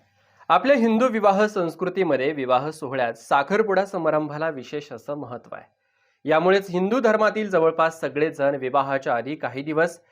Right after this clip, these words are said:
किंवा विवाहाच्या दिवशी दुपारच्या वेळी साखरपुडा समारंभाचं नियोजन करत असतात. अशा कार्यक्रम प्रसंगी सूत्रसंचालक आपल्या सुमधुर अशा आवाजाने, आपल्या विचारांच्या सुसूत्र अशा मांडणीने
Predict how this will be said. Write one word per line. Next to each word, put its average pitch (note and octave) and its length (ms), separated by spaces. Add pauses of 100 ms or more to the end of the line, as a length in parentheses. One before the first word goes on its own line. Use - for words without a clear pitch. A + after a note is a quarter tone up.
(200)
किंवा F3 180
विवाहाच्या F#3 580
दिवशी D3+ 340
दुपारच्या E3 580
वेळी A#2+ 240 (400)
साखरपुडा F3 520
समारंभाचं D3 760
नियोजन B2+ 360
करत A2+ 320
असतात. A2 300 (1600)
अशा E3+ 240
कार्यक्रम A#3+ 480
प्रसंगी G#3 440
सूत्रसंचालक D#3+ 920
आपल्या C#3 300
सुमधुर D3 520
अशा C#3 200
आवाजाने, B2+ 580 (100)
आपल्या D#3 240
विचारांच्या F#3+ 600
सुसूत्र F3 460
अशा D#3 300
मांडणीने D3 640